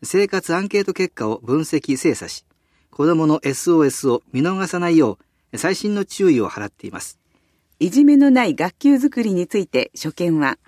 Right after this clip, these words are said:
Speaker 1: 市民化教育の充実などを通して、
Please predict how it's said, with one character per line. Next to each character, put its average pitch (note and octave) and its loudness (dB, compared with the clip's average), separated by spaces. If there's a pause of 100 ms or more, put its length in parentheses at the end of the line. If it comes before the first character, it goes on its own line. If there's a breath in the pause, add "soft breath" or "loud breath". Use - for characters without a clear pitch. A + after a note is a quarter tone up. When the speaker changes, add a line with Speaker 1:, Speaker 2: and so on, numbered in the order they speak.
(1120)
Speaker 1:
市 - -4
民 G#3 -2
化 G3 -2
教 G3 2
育 D#3+ 0
の A2 0
充 C3 0
実 D#3 2
な D3 2
ど C3 0
を A2 0
通 A2 -4
し - -14
て、 F#2+ -8